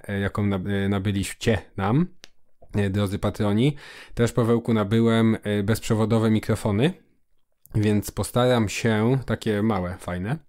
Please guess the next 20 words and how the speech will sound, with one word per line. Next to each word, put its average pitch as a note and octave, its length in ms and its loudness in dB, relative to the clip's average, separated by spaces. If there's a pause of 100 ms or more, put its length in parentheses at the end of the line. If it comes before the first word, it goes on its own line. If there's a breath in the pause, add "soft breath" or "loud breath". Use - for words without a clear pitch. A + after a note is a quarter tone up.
(960)
postaram B2+ 460 2
się A2+ 140 0
zrobić A2 360 2
tak, A#2 400 0 (540 loud breath)
żeby A#2 220 2
te A#2 120 0
wszystkie A2+ 360 0
rozmowy A#2 760 4
czy G#2 140 -4
wykłady A#2 460 0
z G2+ 60 -4
urodzin A2 580 4 (720 loud breath)
podcastowych A#2 760 0
potem D#3 560 2 (440 loud breath)
w G#2+ 180 -2
okresie C#3 440 2
świątecznym C#3+ 880 2
wypuszczać B2+ 840 0
jako A2+ 500 2
content. F2+ 640 -2